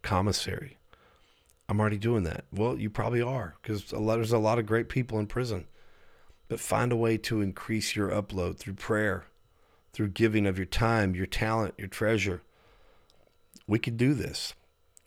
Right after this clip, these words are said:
We can do, we can, we can make our upload match our download. Again, we're not gonna, we're not gonna, we're not gonna be able to outgive God.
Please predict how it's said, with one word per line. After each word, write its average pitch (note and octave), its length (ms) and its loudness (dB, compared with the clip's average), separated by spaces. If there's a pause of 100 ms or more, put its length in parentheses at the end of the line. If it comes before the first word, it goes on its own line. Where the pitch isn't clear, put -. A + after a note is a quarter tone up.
We C3+ 100 0
can C3+ 140 -6
do, B2 240 -2
we B2 100 0
can, G2 280 -2 (340)
we B2+ 100 0
can A#2+ 180 2
make A2+ 200 2
our G#2 120 4
upload F2+ 520 0 (1700)
match G#2 360 0
our E2+ 100 -2
download. F2 520 -4 (1600)
Again, G2 300 4
we're F#2+ 100 4
not A#2 200 4
gonna, F2 200 0 (140)
we're G#2+ 120 0
not G2 200 0
gonna, D#2+ 220 -4 (1600)
we're A2 120 2
not A#2 160 4
gonna G2+ 140 4
be G2+ 120 6
able G2 120 6
to F#2+ 40 2
outgive F#2+ 480 4
God. F#2+ 440 4